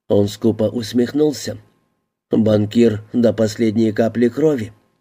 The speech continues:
Из-за того, что лестницы стали для меня непреодолимым препятствием, я спал на диване, на котором прикорнула в свой последний полдень Джинни, и мне снилась она. Она шла по тропинке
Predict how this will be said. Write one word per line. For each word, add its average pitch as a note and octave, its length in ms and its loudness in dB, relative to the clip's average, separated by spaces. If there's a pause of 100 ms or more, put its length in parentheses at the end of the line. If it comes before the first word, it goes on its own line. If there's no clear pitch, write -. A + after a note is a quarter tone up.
(1500)
Из-за A2+ 360 2
того, C#3+ 340 4
что - 240 0
лестницы A2+ 560 2
стали A2+ 320 2
для A2 220 2
меня A2+ 320 4
непреодолимым A#2 880 4
препятствием, B2 840 0 (500)
я G#2 220 2
спал A2+ 260 2
на A#2 140 4
диване, C3 540 4 (280)
на A2+ 220 2
котором B2 540 4 (120)
прикорнула G#2+ 680 2
в G#2+ 60 -10
свой A2+ 240 2
последний A2+ 560 2
полдень A2+ 540 0
Джинни, A#2+ 480 0 (460)
и A#2 140 2
мне G2 240 0
снилась G#2 520 -4
она. C3 360 -2 (1080)
Она A2 300 4
шла C3 240 2
по C3 140 2
тропинке C#3 640 2